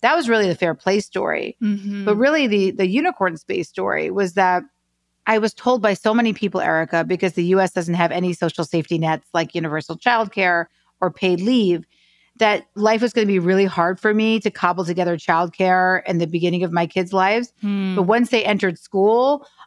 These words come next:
Speaker 1: "Oh my God, Eve, you know, you'll have a second phase of your life. Everything will be okay then. You're gonna have a community of people that can carpool with you, that will pick up your kids,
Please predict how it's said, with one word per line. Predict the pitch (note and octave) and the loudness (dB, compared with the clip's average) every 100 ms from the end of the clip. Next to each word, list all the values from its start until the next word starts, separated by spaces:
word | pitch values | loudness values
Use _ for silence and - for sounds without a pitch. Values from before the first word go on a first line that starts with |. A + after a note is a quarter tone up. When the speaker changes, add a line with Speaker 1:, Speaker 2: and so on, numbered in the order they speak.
| - | -2
Speaker 1:
"Oh | A#3+ | 2
my | G#3 F#3+ | 2 2
God, | G#3 F#3+ F#3+ | 0 0 0
Eve, | G3 F#3+ F#3 | 0 0 0
you | F#3+ | 0
know, | F#3 | 2
you'll | F3+ F#3+ | 2 2
have | F#3 F3 | 2 0
a | E3+ | -2
second | G3 F#3 F3+ | -2 -2 -2
phase | G#3 F#3 F#3 | 0 2 0
of | E3+ | -2
your | E3+ G3+ | -2 0
life. | C#4 C4 A#3+ - | 0 2 0 -2
Everything | - G3 G3 F#3+ F3+ F3 - | -2 0 0 0 -2 -4 -2
will | F3+ | -2
be | F3 F3+ F3 | -2 0 0
okay | E3 - B3 A#3+ | 0 0 0 2
then. | A#3 A3 G#3+ G#3 _ _ _ | 2 2 0 -4 _ _ _
You're | - G#3 | -2 0
gonna | G#3 | 2
have | G3+ | 2
a | F#3+ | -2
community | - G3 F#3 | 0 2 2
of | F3 | 0
people | - A3+ G3+ G#3+ G3+ | -2 -4 0 2 2
that | F#3 E3+ | 2 0
can | F3+ E3 D#3+ _ _ - | -4 -4 -6 _ _ -8
carpool | - A3+ - A3 G#3 | -2 -2 0 2 2
with | G3 | 0
you, | G3+ G3 | 2 2
that | F#3 | 2
will | E3+ | 0
pick | F#3 F#3 | -2 -4
up | E3 | -4
your | D#3+ D#3 | -4 -6
kids, | - B3 A#3 G#3+ G#3 F#3+ G3 | -2 0 2 2 0 -2 -10